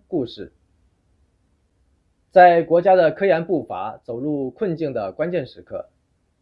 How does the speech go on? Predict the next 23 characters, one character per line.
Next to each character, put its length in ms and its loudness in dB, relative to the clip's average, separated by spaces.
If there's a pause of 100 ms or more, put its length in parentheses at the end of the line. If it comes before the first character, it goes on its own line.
(300)
不 120 2
可 160 4
或 180 6
缺 220 0
的 320 4
深 180 -8
圳 160 -2
精 200 -6
神 260 -12 (340)
或 120 -2
许 260 -4
能 180 -6
够 140 2
实 200 -8
现 240 -4
中 160 -6
国 120 0
时 160 -10
代 160 0
的 360 -6
再 220 0
腾 180 -20
飞。 280 -6